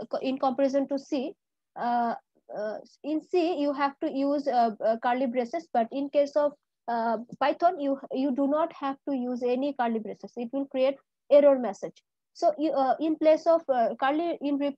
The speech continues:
uh, in place of curly braces, you have to use indentation. So indentation means some empty places. <clears throat> You should not use, uh, create these, uh, empty places. If you want to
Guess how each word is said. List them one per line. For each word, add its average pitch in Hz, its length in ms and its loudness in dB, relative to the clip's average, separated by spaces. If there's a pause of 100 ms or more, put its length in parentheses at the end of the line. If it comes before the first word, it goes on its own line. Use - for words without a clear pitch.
uh, 226 240 0
in 269 160 -4
place 277 200 2
of 294 140 -2
curly 269 240 0
braces, 269 580 -2
you 254 220 -6
have 262 220 -4
to 302 40 -2
use 294 360 -2
indentation. 302 760 -2 (380)
So - 160 -6
indentation 349 480 0
means 381 220 -2
some 294 260 0
empty 330 320 0
places. 202 420 -6 (840)
<clears throat> 349 260 2
You 349 240 2
should 339 260 -2
not 320 240 2
use, 294 300 -2
uh, 233 260 0 (260)
create 330 320 4
these, 339 260 -2
uh, 254 300 4
empty 285 240 6
places. 254 420 -2
If 330 160 0
you 339 140 2
want 294 260 2
to 311 80 -2